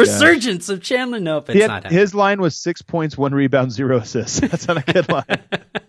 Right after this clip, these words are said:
Speaker 2: <laughs> All right. <laughs> Uh, your team, Denver, goes into Los Angeles. Uh, kinda hangs tight with, with the Clippers, but couldn't defend Boban. <laughs> Like, Boban was out there just wrecking fools.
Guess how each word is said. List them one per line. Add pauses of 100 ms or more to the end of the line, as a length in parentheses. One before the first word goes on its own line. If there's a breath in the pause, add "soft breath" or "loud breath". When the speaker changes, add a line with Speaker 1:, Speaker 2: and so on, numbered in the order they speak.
(280)
Speaker 2:
<laughs>
All
right. (380)
<laughs> (520 loud breath)
Uh,
your
team,
Denver, (160)
goes
into
Los
Angeles. (440 soft breath)
Uh,
kinda
hangs
tight
with,
with
the
Clippers, (320 soft breath)
but
couldn't
defend
Boban.
<laughs>
Like,
Boban
was
out
there
just
wrecking
fools.